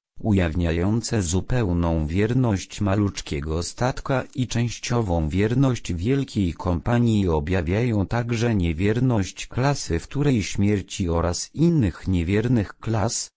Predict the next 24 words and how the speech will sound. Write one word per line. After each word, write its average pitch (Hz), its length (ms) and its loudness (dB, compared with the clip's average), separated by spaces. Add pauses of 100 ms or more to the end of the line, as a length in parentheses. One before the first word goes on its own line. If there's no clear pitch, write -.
(140)
Psalm 110 540 0
dziewięćdziesiąty 82 880 0
pierwszy, 127 600 0
wersety 117 680 -2
od - 300 -6
trzeciego 104 680 0
do 82 220 0
dwunastego, 85 1040 -2 (240)
że 82 280 2
niektórzy 113 600 0
z - 140 0
poświęconych 110 1000 0
stają 127 480 0
się 104 240 0
zupełnie 104 680 2
niewiernymi. 98 840 2 (200)
Żydów, 85 540 -2
rozdział 92 640 0
szósty, 123 640 0
wersety 92 680 -2
od - 160 -6
czwartego 120 640 -2
do 92 240 0
szóstego, 62 800 -4